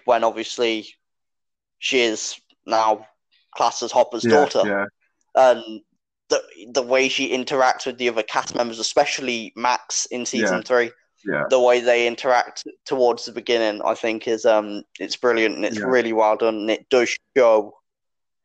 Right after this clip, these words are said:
Speaker 1: how far the character
Speaker 2: Yeah.
Speaker 1: of Eleven has come since the beginning of the season.
Speaker 2: With, um, season one as well, um, I also wanna pick out Winona Ryder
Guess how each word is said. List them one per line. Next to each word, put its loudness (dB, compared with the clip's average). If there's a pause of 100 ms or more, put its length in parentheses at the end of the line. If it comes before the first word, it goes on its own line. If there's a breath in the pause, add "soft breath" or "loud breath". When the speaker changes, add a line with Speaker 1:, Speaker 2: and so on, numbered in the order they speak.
Speaker 1:
how 4
far 2
the -2
character 0
Speaker 2:
Yeah. 2
Speaker 1:
of -2
Eleven 2
has -10
come -2
since -6
the -20
beginning -6
of -10
the -12
season. -8
Speaker 2:
With, 2
um, 2 (100)
season 0
one 2
as -2
well, 2
um, 0
I 0
also -4
wanna -6
pick -14
out 0
Winona -2
Ryder 0